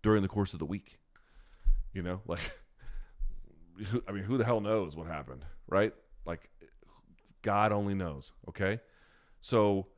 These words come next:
finding ways to more meaningfully address that or create better upfront screens so that once you have to isolate, you don't have that problem,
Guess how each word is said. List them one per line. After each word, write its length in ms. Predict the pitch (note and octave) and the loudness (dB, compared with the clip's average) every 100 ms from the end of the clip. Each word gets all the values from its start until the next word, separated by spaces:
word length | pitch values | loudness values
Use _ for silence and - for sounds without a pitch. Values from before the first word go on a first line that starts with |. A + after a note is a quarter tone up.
| _ | _
finding 560 | - - B2+ D3 C#3 B2 | -14 0 2 2 0 2
ways 280 | A2+ A#2 B2 | 2 2 -2
to 120 | - | -4
more 220 | G#2+ G2+ | -2 -2
meaningfully 480 | F#2 F#2+ G#2+ G#2+ A#2 | -2 -4 -4 -4 -6
address 440 | D#2+ D#2+ F#2+ F#2 - | -6 -4 -2 -2 0
that 320 | E2+ G2+ - | 2 2 2
or 140 | G#2 | -4
create 540 | G2 - G2 F#2+ F2 - | -4 -4 -2 -2 -6 -6
better 280 | G#2+ G2+ - | -4 -4 -6
upfront 460 | F#2+ - - G2 - | -10 -10 -8 -8 -8
screens 560 | - G2+ G2+ A#2+ C#3 - _ - | -10 -6 -6 -6 -10 -16 _ -12
so 120 | G2 | -8
that 100 | F#2 | -6
once 200 | G2 - | -6 -6
you 60 | |
have 200 | F2 F#2+ | -4 -2
to 80 | F#2+ | 0
isolate, 520 | D2+ F#2+ - B2+ C#3 - - - | -2 -2 -4 -6 -6 -10 -20 -10
you 80 | F#2+ | -6
don't 80 | G2 | -4
have 140 | F#2+ | -4
that 160 | F2 - | -6 -4
problem, 420 | F#2+ G#2+ C#3+ | -2 -2 -4